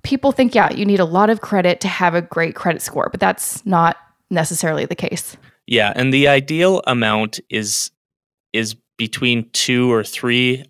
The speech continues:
Speaker 2: accounts in total. And when I say accounts, I'm not talking bank accounts.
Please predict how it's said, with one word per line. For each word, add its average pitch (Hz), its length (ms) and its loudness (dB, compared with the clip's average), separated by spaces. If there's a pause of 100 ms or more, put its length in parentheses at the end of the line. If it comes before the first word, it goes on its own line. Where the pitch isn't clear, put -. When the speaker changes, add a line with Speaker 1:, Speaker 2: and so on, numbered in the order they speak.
Speaker 2:
accounts 120 760 -4
in 110 160 -4
total. 143 560 0
And 110 180 0
when 113 100 2
I 110 80 2
say 120 260 2
accounts, 107 480 -2
I'm 110 80 -2
not 104 200 -2
talking 104 340 -4
bank 104 260 -4
accounts. 104 500 -6